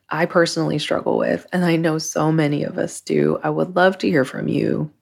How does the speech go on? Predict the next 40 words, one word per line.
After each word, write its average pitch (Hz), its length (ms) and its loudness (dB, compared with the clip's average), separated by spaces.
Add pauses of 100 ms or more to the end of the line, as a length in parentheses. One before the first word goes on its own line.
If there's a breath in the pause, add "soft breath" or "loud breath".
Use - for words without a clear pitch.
if 156 140 0
you 151 220 2
do. 131 440 -2
I 147 60 -4
think 156 220 -2
some 170 180 0
of 165 80 2
the 151 80 2
questions 147 720 -4
that 151 140 2
I've 143 140 0
been 143 160 -4
pondering 156 760 0
since 147 340 -4
I 143 340 2 (280)
talked 139 280 -2
about 147 200 0
this 147 280 -4
last 139 320 -2
week 147 200 -2
in 143 120 -2
counseling 143 500 -2
is, 139 200 -4 (640 loud breath)
like, 143 160 -4 (140)
why 143 220 0
does 185 220 2
it 170 120 -2
feel 151 240 0
so 151 600 2
threatening 147 920 -2
and 147 200 -2
scary 147 880 0
to - 160 -4
need 151 540 0
another 147 380 -4
person, - 720 -2
to - 220 -6
ask 151 260 -4
for - 100 -20
help? - 560 0